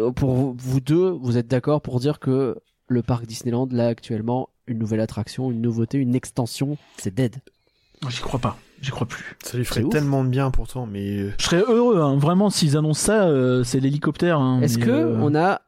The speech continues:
Speaker 1: un, une stat qui existe du plus longtemps, euh, qui a duré un parc, euh, Disney,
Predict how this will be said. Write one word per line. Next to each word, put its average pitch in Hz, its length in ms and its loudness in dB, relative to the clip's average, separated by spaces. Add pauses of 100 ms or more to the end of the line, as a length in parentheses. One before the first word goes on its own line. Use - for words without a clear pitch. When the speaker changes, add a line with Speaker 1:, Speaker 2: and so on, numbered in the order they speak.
(120)
Speaker 1:
un, 123 720 0
une 139 140 0
stat 165 240 -2 (160)
qui - 120 -6
existe 123 460 -8
du 120 140 -6
plus - 180 -8
longtemps, 165 480 -2 (840)
euh, 120 600 0
qui 123 100 -4
a 123 40 -2
duré 127 260 0
un 131 120 0
parc, - 340 -6
euh, 120 200 -2
Disney, 127 400 -4